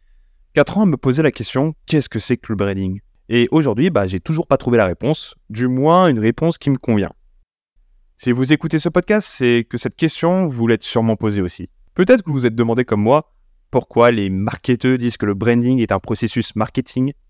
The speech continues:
Pourquoi les designers pensent que le branding, c'est l'image de marque avec un logo, des couleurs et sa déclinaison sur tous les supports de com possibles ?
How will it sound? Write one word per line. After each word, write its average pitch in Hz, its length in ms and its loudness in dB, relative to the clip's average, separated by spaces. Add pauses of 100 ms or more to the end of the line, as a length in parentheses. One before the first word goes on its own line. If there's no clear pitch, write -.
(420)
Pourquoi 220 180 4
les 185 60 6
designers 135 400 2
pensent 139 160 0
que 123 60 -2
le 113 80 2
branding, 135 340 2
c'est 120 240 -4
l'image 135 400 2
de 117 100 -2
marque 117 300 0
avec 95 220 -4
un 98 100 0
logo, 127 480 0
des 135 120 -4
couleurs 135 420 2
et 156 60 0
sa - 100 -8
déclinaison 135 600 -2
sur 107 220 -4
tous - 140 0
les 147 60 2
supports 127 300 2
de 113 60 0
com 123 240 0
possibles ? 123 420 -4